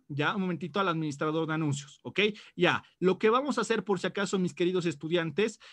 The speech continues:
en el método internacional. Fíjense que hemos lanzado un kilo de campañas, un kilísimo de campañas, ¿ya? Yo les estoy enseñando todo esto, les estoy mostrando cómo es.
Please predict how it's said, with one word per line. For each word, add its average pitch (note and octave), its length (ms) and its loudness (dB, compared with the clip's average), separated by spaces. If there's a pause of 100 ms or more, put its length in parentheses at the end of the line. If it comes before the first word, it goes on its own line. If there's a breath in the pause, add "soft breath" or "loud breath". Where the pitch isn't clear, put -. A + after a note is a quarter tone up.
(120)
en D#3+ 120 -2
el E3 100 0
método E3+ 320 0
internacional. D3+ 680 -2
Fíjense A#3+ 360 0
que B3 100 -4
hemos A#3+ 160 4
lanzado G3 360 2
un F#3+ 160 -2
kilo A#3 1040 -2
de F#3 140 0
campañas, E3+ 640 -2
un F3+ 240 -4
kilísimo G3 840 -2
de E3 140 0
campañas, C#3+ 600 -2
¿ya? C3+ 140 -2
Yo G#3 120 4
les G#3+ 120 0
estoy G3 200 2
enseñando F#3 400 0
todo G3 240 2
esto, F#3 140 -4
les D3 120 -4
estoy F#3+ 180 0
mostrando F3 380 0
cómo F#3 220 0
es. E3 200 -2